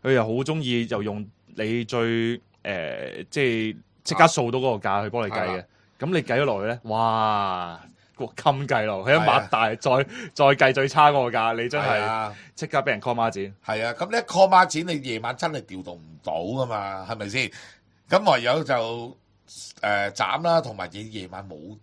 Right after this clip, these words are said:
Speaker 1: 冇正股睇啊，我睇唔到個盤啊。
Speaker 2: 嗯。
Speaker 1: 即係呢樣嘢又係啦，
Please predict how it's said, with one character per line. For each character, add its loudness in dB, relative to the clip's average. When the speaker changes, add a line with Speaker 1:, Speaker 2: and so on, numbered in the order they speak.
Speaker 1:
冇 -16
正 -14
股 -16
睇 -16
啊， -16
我 -10
睇 -4
唔 -10
到 -12
個 -10
盤 -18
啊。 -20
Speaker 2:
嗯。 -12
Speaker 1:
即 8
係 8
呢 -4
樣 0
嘢 -4
又 2
係 -2
啦， 0